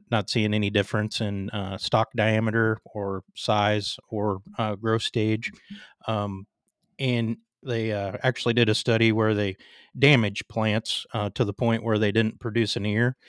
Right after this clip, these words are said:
and then they, um, uh, gathered, uh, yield data off the corn plant on either side of it, and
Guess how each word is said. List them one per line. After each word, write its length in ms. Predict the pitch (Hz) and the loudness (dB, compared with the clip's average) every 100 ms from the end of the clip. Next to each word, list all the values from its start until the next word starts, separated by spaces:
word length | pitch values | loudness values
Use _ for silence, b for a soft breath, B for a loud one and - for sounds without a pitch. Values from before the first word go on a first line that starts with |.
| B B - | B B -8
and 160 | 104 107 | -2 0
then 220 | 110 107 | 2 4
they, 300 | 104 101 98 - 113 | 4 2 0 -6 -6
um, 380 | 104 104 107 - _ _ _ _ _ - - _ _ 139 - - | -6 -6 -12 -18 _ _ _ _ _ -20 -20 _ _ -16 -12 -8
uh, 180 | 107 | -4
gathered, 460 | 107 117 110 101 101 - | 2 4 4 2 -2 -8
uh, 120 | 107 | -4
yield 320 | 104 107 123 107 | 2 4 4 4
data 240 | 110 110 | 4 4
off 360 | 107 107 101 - | 4 2 0 -2
the 220 | 107 104 | -2 -2
corn 300 | - 113 110 | 0 0 0
plant 340 | - 113 113 | 0 0 -2
on 180 | 113 107 | -4 -4
either 220 | 107 104 | -2 -4
side 260 | - 110 117 | 0 0 2
of 120 | 120 | 2
it, 120 | 143 - B B B B - | 0 -2 B B B B -8
and 520 | 113 113 110 104 98 | -2 0 0 -2 -4